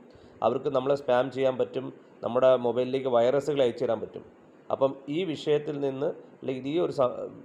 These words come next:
ഏ, പ്രശ്നത്തിൽ നിന്ന് നമുക്ക് എളുപ്പത്തിൽ എങ്ങനെ, അല്ലെങ്കിൽ നമുക്കൊരു സേഫ്റ്റി എന്നുള്ള, സേഫ്റ്റി മെഷേഴ്സായിട്ട് നമുക്ക് എങ്ങനെ നോക്കാമെന്ന് വെച്ച് കഴിഞ്ഞാൽ ഈ ഓട്ടോ ഡൗൺലോഡ് നമ്മൾ ഡിസേബിൾ ചെയ്യണം. എല്ലാ ഓട്ടോ ഡൗൺലോഡും ഡിസേബിൾ ചെയ്യണം.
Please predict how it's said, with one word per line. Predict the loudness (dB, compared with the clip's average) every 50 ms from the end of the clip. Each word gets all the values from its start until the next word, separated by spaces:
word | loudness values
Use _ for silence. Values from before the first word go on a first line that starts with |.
| -4 0
ഏ, | 0 2 2 2 2 2 2 0
പ്രശ്നത്തിൽ | -2 -4 -2 -4 -2 -2 -2 -2 -2
നിന്ന് | -4 -4 -2 -4 -4 -4 -6 -14 -20 -14 -6 -4
നമുക്ക് | -2 -2 -2 -2 -2 0 2 2 2 0 -4 -10 -18 -20 -20 -20 -20 -20 -16 -8 -4
എളുപ്പത്തിൽ | -2 -2 -2 0 0 0 0 2 0 -2
എങ്ങനെ, | 0 0 0 0 -2 -4 -6
അല്ലെങ്കിൽ | -8 -6 -6 -4 -4 -4
നമുക്കൊരു | -4 -4 -2 -2 0 0 0 0 -2
സേഫ്റ്റി | -4 0 0 0 0 0 0 0 2
എന്നുള്ള, | 2 2 2 2 2
സേഫ്റ്റി | 0 2 2 0 0 2 0 0
മെഷേഴ്സായിട്ട് | 2 2 0 0 2 0 0 2 2 2 2 2 0 -2 -4 -4 -6 -16 -20 -20 -20 -20 -12 -8
നമുക്ക് | -6 -2 0
എങ്ങനെ | 0 2 2 2 4
നോക്കാമെന്ന് | 4 2 2 2 2 2 0
വെച്ച് | -2 -4
കഴിഞ്ഞാൽ | -6 -2 -4 -4 -4 -6 -16 -20 -20 -20 -20 _ -14 -8
ഈ | -6 -2 -2 -2 -4 -6 -12 -20 -20 -20 -20 -8 2 6
ഓട്ടോ | 6 6 6 6 4 4
ഡൗൺലോഡ് | 6 6 6 6 6 4 2 0 0
നമ്മൾ | 0 -2 -2 -2
ഡിസേബിൾ | -6 -6 -4 0 0 0 0 0
ചെയ്യണം. | -4 -4 -6 -8 -10 -8 -6
എല്ലാ | -2 2 4 6
ഓട്ടോ | 6 6 4 4 2 2
ഡൗൺലോഡും | 2 2 0 0 -2 -2 -2 -4 -6 -8 -16 -12 -12
ഡിസേബിൾ | -8 -4 -4 -4 -4
ചെയ്യണം. | -4 -8 -10 -10